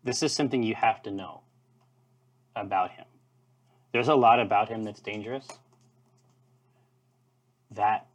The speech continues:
his divinity grants him something powerful.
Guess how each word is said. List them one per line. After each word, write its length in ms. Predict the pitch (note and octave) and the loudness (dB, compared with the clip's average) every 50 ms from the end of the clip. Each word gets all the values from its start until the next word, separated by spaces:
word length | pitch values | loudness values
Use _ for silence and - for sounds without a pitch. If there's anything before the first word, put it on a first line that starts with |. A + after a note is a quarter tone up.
| _ _ _ _ _ _ _ _ _ _ - - - _ _ _ _ _ _ _ _ _ _ _ _ _ _ _ _ _ _ _ _ _ _ _ _ _ _ _ _ | _ _ _ _ _ _ _ _ _ _ -20 -20 -20 _ _ _ _ _ _ _ _ _ _ _ _ _ _ _ _ _ _ _ _ _ _ _ _ _ _ _ _
his 280 | - - - C#3+ C3+ C3 | -20 -2 0 0 0 2
divinity 720 | - E3 C3+ A#2 B2 C3 C3+ B2+ A#2+ A#2 A2+ G#2+ G#2 G#2+ _ _ _ _ _ _ | 0 -2 0 0 0 0 0 0 0 -2 -4 -4 -6 -12 _ _ _ _ _ _
grants 440 | - - - A2+ A2 A2 G#2+ - - | -14 -6 -4 -2 -2 -2 -4 -4 -6
him 320 | - A2 G2+ G2 F#2+ F#2+ - _ _ _ _ _ _ _ _ _ _ _ _ _ _ _ _ _ _ _ _ _ _ _ _ _ _ _ _ _ _ _ _ | -6 -6 -6 -8 -10 -10 -14 _ _ _ _ _ _ _ _ _ _ _ _ _ _ _ _ _ _ _ _ _ _ _ _ _ _ _ _ _ _ _ _
something 720 | - - - B2+ A#2 G#2+ - - G#2+ G2 F#2+ F#2 F2+ F#2+ - _ _ _ _ _ _ _ _ _ _ _ _ _ _ _ _ - _ _ _ _ - _ _ _ _ _ _ _ _ _ _ _ _ - _ _ _ _ _ - _ _ - _ _ _ _ _ _ _ _ _ _ _ - - _ _ _ _ _ - _ _ _ _ _ _ _ _ - - | -14 -6 -4 -4 -4 -4 -6 -8 -10 -10 -10 -10 -12 -14 -16 _ _ _ _ _ _ _ _ _ _ _ _ _ _ _ _ -20 _ _ _ _ -20 _ _ _ _ _ _ _ _ _ _ _ _ -20 _ _ _ _ _ -20 _ _ -20 _ _ _ _ _ _ _ _ _ _ _ -20 -20 _ _ _ _ _ -20 _ _ _ _ _ _ _ _ -16 -4
powerful. 640 | - - G#2+ F#2+ F#2 F2+ - - - - B2 A#2+ | 2 4 4 4 4 2 -6 -12 -18 -18 -18 -20